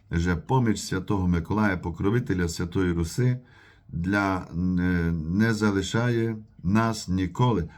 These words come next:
а молитви наші, е, до нього хай не припиняються, як і не припинилися усі ці, як і не припинялися усі ці віки. Святий Миколай,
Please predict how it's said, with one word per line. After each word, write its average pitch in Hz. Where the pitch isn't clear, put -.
а 90
молитви 95
наші, 107
е, 87
до 95
нього 95
хай 110
не 104
припиняються, 90
як 135
і 113
не 101
припинилися 98
усі 82
ці, 92
як 85
і 92
не 90
припинялися 92
усі 87
ці 87
віки. 78
Святий 123
Миколай, 135